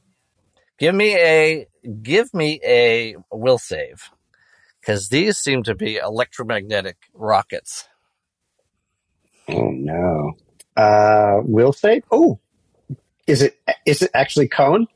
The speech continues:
Speaker 1: It, <laughs>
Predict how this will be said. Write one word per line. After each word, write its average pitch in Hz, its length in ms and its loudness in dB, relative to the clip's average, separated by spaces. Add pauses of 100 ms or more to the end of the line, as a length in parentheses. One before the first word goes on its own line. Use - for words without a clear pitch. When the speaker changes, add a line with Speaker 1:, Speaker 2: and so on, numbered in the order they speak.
(2000)
Speaker 1:
It, 101 160 -6 (400)
<laughs> 240 400 0